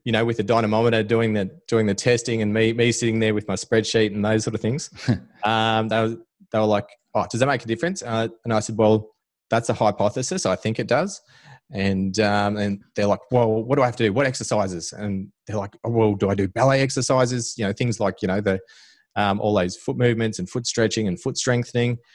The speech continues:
Speaker 1: Uh, and the answer is actually yes. Um, so those, you know, stronger feet, smarter feet, uh, are really, really important. Um, a really, there's some other really interesting studies that I haven't spoken about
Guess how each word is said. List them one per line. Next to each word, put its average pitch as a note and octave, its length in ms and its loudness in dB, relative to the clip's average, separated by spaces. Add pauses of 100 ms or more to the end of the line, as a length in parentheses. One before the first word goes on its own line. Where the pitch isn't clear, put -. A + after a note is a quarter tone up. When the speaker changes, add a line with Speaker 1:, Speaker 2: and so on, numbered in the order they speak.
(200)
Speaker 1:
Uh, G2+ 240 2
and G#2+ 120 0
the A2 160 4
answer D#3+ 240 -2
is G2 180 -2
actually F#2 320 -6
yes. - 460 -10
Um, F#2 420 -4 (140)
so - 240 0
those, G2+ 480 2 (320)
you F#2 60 -4
know, F2 100 -4
stronger B2+ 460 0
feet, - 380 -4
smarter G#2+ 380 0
feet, F2+ 260 -8 (180)
uh, F#2+ 320 -2
are F#2+ 100 -2
really, F#2+ 220 -2
really F#2 200 -2
important. G2 320 -2 (680)
Um, A2 420 2
a A#2+ 120 0
really, C3+ 520 4
there's A#2+ 220 -4
some A#2 200 -4
other C#3 200 2
really A2 580 0
interesting A2+ 420 -4
studies G2 340 -2
that G2 80 0
I F#2+ 60 2
haven't F#2 240 -2
spoken F#2+ 340 -2
about F#2+ 320 0